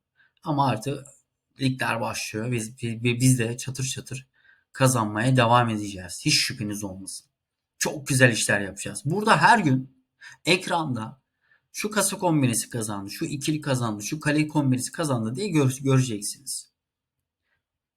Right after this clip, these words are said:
Biz hem içeride para basacağız, tamam mı? Ve bunu da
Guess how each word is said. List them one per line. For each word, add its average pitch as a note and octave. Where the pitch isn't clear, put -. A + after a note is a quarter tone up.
Biz F3
hem E3
içeride B2
para C3+
basacağız, F3+
tamam D3
mı? G2+
Ve D#3
bunu E3+
da C3